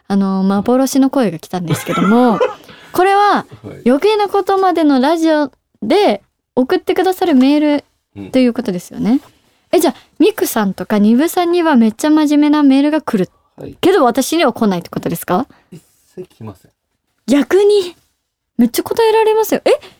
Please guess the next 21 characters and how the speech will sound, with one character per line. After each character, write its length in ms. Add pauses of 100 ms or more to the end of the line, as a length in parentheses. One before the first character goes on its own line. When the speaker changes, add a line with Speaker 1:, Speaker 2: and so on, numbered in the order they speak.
(240)
Speaker 1:
何 80 (280)
だ 60
と 120
思 200
っ 40
て 120
る 100
ん 60
で 100
す 100
か、 60
私。 560 (340)
ア 140
ー 60
ト 120
の 80
先 240
生 140
で 100
す 120
よ。 100